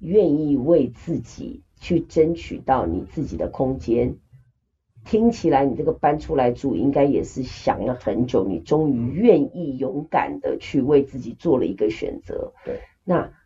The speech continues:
Speaker 1: 结果搬出来住，住之后没多久就生病了。
Speaker 2: 对，刚好三年整。
Speaker 1: 对，我就会觉得，哇哦，那这三年之间是发生了什么？还是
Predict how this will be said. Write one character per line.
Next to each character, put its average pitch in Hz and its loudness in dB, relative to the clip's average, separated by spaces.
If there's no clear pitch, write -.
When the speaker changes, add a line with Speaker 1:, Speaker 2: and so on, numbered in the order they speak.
Speaker 1:
结 147 2
果 151 -2
搬 220 2
出 208 -2
来 143 2
住， 131 0
住 165 -2
之 147 0
后 165 4
没 139 -4
多 151 2
久 123 0
就 147 2
生 139 0
病 - -2
了。 - -10
Speaker 2:
对， - -12
刚 98 0
好 82 -2
三 92 -2
年 82 -4
整。 - -10
Speaker 1:
对， - 0
我 196 2
就 302 4
会 285 6
觉 175 0
得， 165 4
哇 147 2
哦， - -2
那 262 0
这 - 2
三 196 2
年 151 4
之 165 -8
间 160 2
是 - -2
发 240 0
生 247 2
了 226 6
什 139 -4
么？ 80 -8
还 117 0
是 - 0